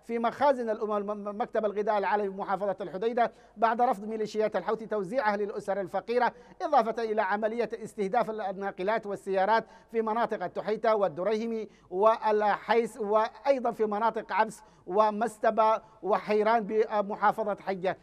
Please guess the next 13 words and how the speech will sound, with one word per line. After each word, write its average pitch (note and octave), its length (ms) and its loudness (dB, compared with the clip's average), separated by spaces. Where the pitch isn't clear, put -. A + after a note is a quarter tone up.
هذه D#4 300 2
المناطق A#3+ 420 -4
للأسف A3+ 480 -4
الشديد G#3 340 -6
لم C4 160 0
تعد A3 240 -2
تصلها A3 540 -2
هذه G#3 260 -2
المساعدات G#3+ 720 -2
الإغاثية G3+ 600 -4
والإنسانية، A3+ 840 -2
وبالتالي A3 580 0
أصبحت، G#3+ 600 0